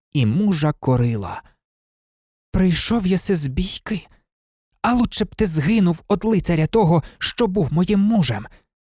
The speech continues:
Сказав єси перше, що ти мене лая і в руках, і в силі, і в ратищі зможеш. Іди ж мене лая тепер викликати,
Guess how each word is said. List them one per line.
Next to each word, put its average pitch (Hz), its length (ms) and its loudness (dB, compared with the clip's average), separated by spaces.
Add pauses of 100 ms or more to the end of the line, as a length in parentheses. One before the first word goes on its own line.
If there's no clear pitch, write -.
(180)
Сказав 131 420 -2
єси 143 260 -2
перше, 160 420 -2
що - 180 -4
ти 175 120 -2
мене 180 220 2
лая 185 360 0
і 196 100 2
в 156 120 0
руках, 214 440 0
і 208 80 -4
в 175 60 -2
силі, 247 520 -2
і 170 100 0
в 156 80 0
ратищі 240 480 0
зможеш. 165 560 2 (680)
Іди 175 220 0
ж - 140 -2
мене 147 180 2
лая 139 260 0
тепер 143 320 -2
викликати, 165 680 0